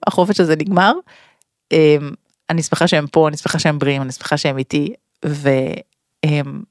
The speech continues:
ברור לי שיהיו פה אתגרים בדרך, אבל אני מסתכלת קדימה ויודעת שלאט לאט הדברים יראו יותר טוב. ואני מזמינה אתכם להגיד את זה לעצמכם. כשאתם בשיא של הקושי, לאט לאט הדברים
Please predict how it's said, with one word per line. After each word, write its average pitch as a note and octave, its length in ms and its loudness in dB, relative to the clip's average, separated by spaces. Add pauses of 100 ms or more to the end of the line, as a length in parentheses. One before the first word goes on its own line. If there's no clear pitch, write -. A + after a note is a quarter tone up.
(100)
ברור E3+ 400 6
לי F3 80 2
שיהיו D#3+ 240 2
פה D3+ 120 6
אתגרים D3 340 -2
בדרך, D3 560 2 (320)
אבל C#3+ 500 2 (500)
אני D#3 180 0 (260)
מסתכלת F3+ 560 -2
קדימה E3 380 -2
ויודעת D3 640 -2 (360)
שלאט D3 580 0
לאט G3+ 260 0
הדברים D3 380 -4
יראו C#3 240 -2
יותר B2 300 -4
טוב. C3 340 -2 (580)
ואני C#3+ 180 0
מזמינה D3 340 -2
אתכם D3 200 -6
להגיד C#3 280 -8
את C#3+ 100 -2
זה B2+ 80 -4
לעצמכם. - 520 -8 (920)
כשאתם - 360 -6
בשיא - 340 -2
של F3+ 180 0
הקושי, - 400 -6 (420)
לאט F3+ 640 -8 (320)
לאט D3 560 -6 (280)
הדברים D3+ 540 -6